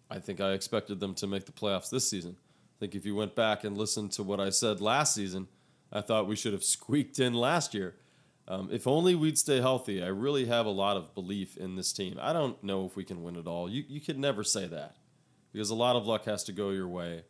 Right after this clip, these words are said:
And certainly this team needs a few more seasons of figuring each other out and finding that kind of sweet spot of how to play together. We've given a lot of praise to J B this year,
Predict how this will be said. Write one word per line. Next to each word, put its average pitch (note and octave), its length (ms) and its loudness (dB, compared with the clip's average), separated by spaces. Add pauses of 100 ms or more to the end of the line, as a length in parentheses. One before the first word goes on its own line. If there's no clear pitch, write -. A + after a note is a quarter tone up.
(420)
And A2 200 -2
certainly B2+ 400 2
this D3 180 0
team D3 320 0
needs B2 300 0
a G2+ 40 -2
few D#3 200 -4
more C#3+ 220 0
seasons G2+ 560 -4
of F#2+ 420 -4
figuring C3+ 400 -2
each G#2+ 160 -4
other F#2 240 -2
out E2+ 300 -2 (680)
and F#2 420 -2
finding A2 460 0
that G2 180 -4
kind G2+ 200 -4
of E2+ 160 -8 (420)
sweet B2 420 -2
spot F2+ 400 0
of F2 120 -10
how G2 120 0
to F2+ 80 -2
play F2+ 200 -8
together. D#2+ 340 -10 (560)
We've A2+ 140 -4
given A#2 200 4
a G#2+ 60 2
lot A2 240 4
of A#2 180 -6
praise A2+ 420 0
to G#2 120 -6
J G#2 240 0
B G2+ 240 -2
this F#2 240 -4
year, F#2+ 400 -2